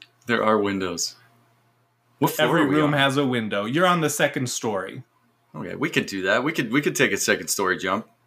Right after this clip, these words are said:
Speaker 1: Wh-, wh-, wh-, what do you guys think? It's, it's hot out there.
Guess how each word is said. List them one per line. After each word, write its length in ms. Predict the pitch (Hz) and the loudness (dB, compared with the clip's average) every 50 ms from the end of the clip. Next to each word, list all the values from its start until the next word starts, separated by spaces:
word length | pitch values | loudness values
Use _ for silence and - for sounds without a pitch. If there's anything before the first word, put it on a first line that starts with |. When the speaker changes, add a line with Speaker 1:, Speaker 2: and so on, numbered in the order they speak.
| _ _ _ - | _ _ _ -6
Speaker 1:
Wh-, 180 | 98 117 127 | -4 -4 -2
wh-, 260 | 123 139 139 135 135 | 0 2 2 4 4
wh-, 240 | 135 143 143 143 139 139 | 4 4 4 2 2 4
what 80 | 156 | 2
do 60 | 151 | 2
you 60 | 156 143 | 2 4
guys 240 | 156 151 147 151 | 2 2 2 2
think? 220 | - 170 143 - 131 | 2 2 2 2 2
It's, 160 | 123 - - | 0 0 2
it's 180 | 107 127 120 - | 2 2 2 2
hot 220 | 143 151 156 151 | 2 2 4 4
out 180 | 143 139 135 - | 4 2 2 2
there. 460 | 147 135 123 117 113 113 113 - | 4 4 6 4 4 2 0 -6